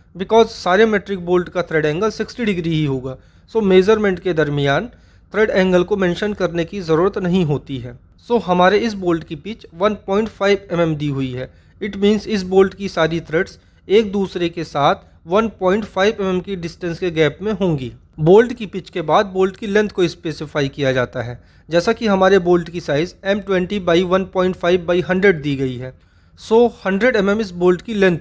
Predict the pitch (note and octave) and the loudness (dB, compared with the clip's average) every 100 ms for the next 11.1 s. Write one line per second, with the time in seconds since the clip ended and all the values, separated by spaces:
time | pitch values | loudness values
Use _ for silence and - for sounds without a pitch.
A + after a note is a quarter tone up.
0 | - B2 A#2 _ _ C#3+ G3+ G#3+ A3 F3+ | -6 -12 -12 _ _ 0 0 2 0 2
1 | E3+ G3+ A3+ G#3+ F#3+ E3+ D#3+ F3 - F#3+ | 4 4 4 -2 0 -2 -4 -8 -6 -4
2 | A3+ A#3 F#3+ F#3+ G3 G#3 F#3+ G3+ G3+ A3 | -2 -4 2 2 2 -2 -4 -4 -4 -2
3 | F3+ E3+ - G3+ G3 G#3 G3 F#3 F#3+ E3+ | 0 0 0 -4 0 -2 -2 0 0 0
4 | D3+ C#3+ C#3 B2+ B2+ B2+ - _ _ _ | 2 2 2 0 -6 -8 -12 _ _ _
5 | - G#3+ G3 G3+ A3 A3 G#3 G#3+ A3+ F3+ | -2 0 2 2 0 -2 -2 -2 2 4
6 | F3 - G3+ G3 G#3+ F#3 F#3 F#3 F#3+ F3 | 2 0 -8 -8 -10 0 2 2 -4 -2
7 | F#3+ F#3+ F#3+ F#3 E3 D#3 D3 D#3+ C#3+ C#3+ | -2 0 -4 -2 0 0 0 -4 -4 -4
8 | B2+ F3+ - _ _ - - F3+ A3 A3 | -4 -6 -8 _ _ -10 2 4 4 0
9 | G3+ G3 A3+ F#3+ F#3+ F#3 G3 F#3+ - F#3+ | -6 -4 -4 -2 -2 -4 -8 -8 -10 -4
10 | E3 D#3+ - E3 - F#3 F#3+ E3+ C#3 D#3+ | -2 -2 -4 -10 -4 -2 -2 -2 -4 -6
11 | F#3+ | -8